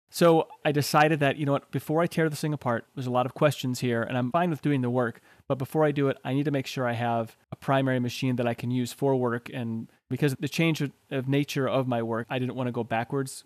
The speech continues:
in computers to do this. I wanted to go forwards because there's just some things I wanted to do in Linux specifically with this machine and this machine only that I want to, like, trickle to anything else. I want this machine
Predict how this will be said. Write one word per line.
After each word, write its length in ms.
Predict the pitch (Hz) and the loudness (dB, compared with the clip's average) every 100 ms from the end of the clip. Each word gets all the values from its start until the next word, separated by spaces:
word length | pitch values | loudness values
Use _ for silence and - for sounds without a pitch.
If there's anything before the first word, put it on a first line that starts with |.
| - | -8
in 120 | 135 | -6
computers 540 | 135 131 135 143 143 - _ | -4 -2 -2 -2 -6 -14 _
to 60 | 127 | -4
do 160 | 131 | -2
this. 300 | 131 139 - - | -2 -4 -6 -6
I 60 | 135 | -2
wanted 280 | 127 123 - | 0 -2 -4
to 80 | 135 | -2
go 260 | 131 117 - - | 0 -2 -6 -20
forwards 540 | - 156 139 117 107 | -4 0 2 0 -4
because 300 | - 123 117 | -6 -6 -6
there's 220 | 113 - _ - | -8 -12 _ 2
just 200 | 160 - | 2 2
some 120 | 143 | 0
things 240 | 143 143 | 0 2
I 60 | 131 | 2
wanted 200 | 131 127 | 2 0
to 40 | |
do 220 | 123 127 120 | 0 -2 -2
in 180 | 139 131 | -4 -2
Linux 320 | 127 123 - | -2 -2 -4
specifically 640 | - 123 - 131 123 123 | -8 -4 -4 -4 -4 -4
with 440 | 120 123 123 - _ _ 143 | -2 0 -2 -4 _ _ 0
this 200 | 143 - | 0 0
machine 400 | 131 - 135 120 | -4 -2 0 0
and 100 | 120 | -2
this 160 | 120 | -2
machine 320 | 127 - 123 120 | -6 -6 -6 -4
only 500 | 131 127 113 110 107 _ _ _ | -2 -2 -2 -4 -6 _ _ _
that 80 | 123 | -2
I 60 | |
want 180 | 120 120 | 0 -2
to, 80 | 120 | -2
like, 240 | 113 - | -4 -4
trickle 240 | - 135 120 | -4 -2 0
to 80 | 110 | -2
anything 260 | 113 110 | -4 -6
else. 260 | - - - _ _ | -8 -10 -20 _ _
I 40 | 143 | -2
want 120 | 156 | 0
this 100 | 160 | 0
machine 460 | 156 - 147 139 | -2 0 0 0